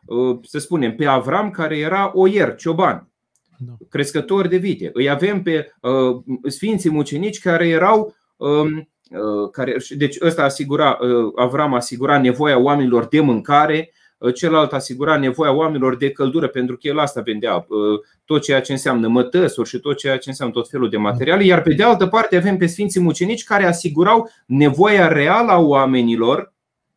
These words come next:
Speaker 1: nevoia reală a oamenilor de siguranță. Și aici intră ceea ce înseamnă și poliția, și armata, și toate cele care sunt,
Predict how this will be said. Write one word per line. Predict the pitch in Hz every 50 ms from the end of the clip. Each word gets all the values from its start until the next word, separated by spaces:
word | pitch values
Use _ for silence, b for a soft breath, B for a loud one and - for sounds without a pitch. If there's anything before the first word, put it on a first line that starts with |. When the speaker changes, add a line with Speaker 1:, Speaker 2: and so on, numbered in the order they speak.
| _
Speaker 1:
nevoia | _ 98 107 104 107 156 175 160 139
reală | 135 143 151 156 139
a | 135
oamenilor | 156 185 185 180 180
de | 175 175 180
siguranță. | 175 - - 180 151 156 190 202 190 170 135 - - - - _ _ _ _ _ _ _ _ _ _ _ _ _ _ _ _ _ _ _ _ _ _ _ _ _ _ _ _ _ _ _ _ _ _
Și | _ -
aici | 131 139 165 202 185 190
intră | - 143 135 135 165 170 170 175 156
ceea | 151 - 160 147 143
ce | 147 175
înseamnă | 160 156 - 160 131 110 101
și | 98 - 151
poliția, | 139 - 127 120 131 180 190 - - 135
și | 120 - - 127
armata, | 123 135 160 165 165 165 156
și | 147
toate | - 147 143
cele | 160 147 -
care | - 127 127
sunt, | 127 - - 214 226 233 185 180 -